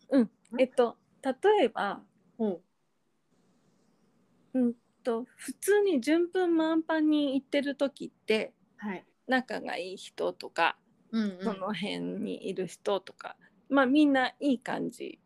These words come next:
Speaker 1: だなって思いますよね。
Speaker 2: そうですね。
Speaker 1: うん。
Speaker 2: うん。
Speaker 1: だけど、すごい急に荒波が立って、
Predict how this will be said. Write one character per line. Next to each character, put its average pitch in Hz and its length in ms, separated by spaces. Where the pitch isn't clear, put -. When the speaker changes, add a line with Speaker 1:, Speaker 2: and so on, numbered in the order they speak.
Speaker 1:
だ 165 100
な 226 360
っ - 20
て - 420
思 175 260
い 147 60
ま 170 160
す - 140
よ - 100
ね。 190 240
Speaker 2:
そ 208 100
う 160 40
で - 100
す - 140
ね。 233 220
Speaker 1:
う 240 120
ん。 202 120
Speaker 2:
う 190 80
ん。 165 100
Speaker 1:
だ 349 120
け 285 180
ど、 247 260
す 285 320
ご 440 200
い 302 260
急 339 220
に 339 200
荒 269 260
波 294 360
が 277 100
立 277 180
っ 277 40
て、 214 440